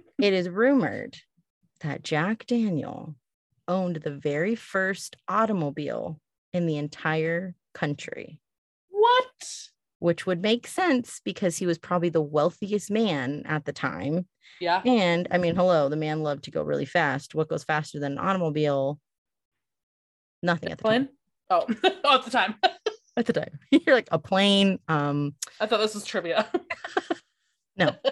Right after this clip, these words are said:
Speaker 1: it's not trivia. So I was like, "Oh, that's cool." Okay, now the child-free stuff, which we all love.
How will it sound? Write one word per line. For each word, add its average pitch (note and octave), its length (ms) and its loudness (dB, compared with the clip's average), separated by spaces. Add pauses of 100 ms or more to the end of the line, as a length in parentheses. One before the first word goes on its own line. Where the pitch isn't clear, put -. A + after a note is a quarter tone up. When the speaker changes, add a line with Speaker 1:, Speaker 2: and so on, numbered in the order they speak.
(640)
Speaker 1:
it's C3 80 -6
not - 100 -14
trivia. - 200 -16 (760)
So D#3+ 80 0
I - 20 2
was D#3+ 80 2
like, C#3+ 100 0
"Oh, E3+ 160 2
that's E3+ 220 2
cool." C3+ 320 -4
Okay, G3 340 0
now F#3 300 -2
the F#3+ 80 -2
child-free D#3+ 480 -4
stuff, C#3+ 260 -6
which D3 160 -8
we D3+ 80 -2
all C3+ 140 2
love. F#2+ 260 -2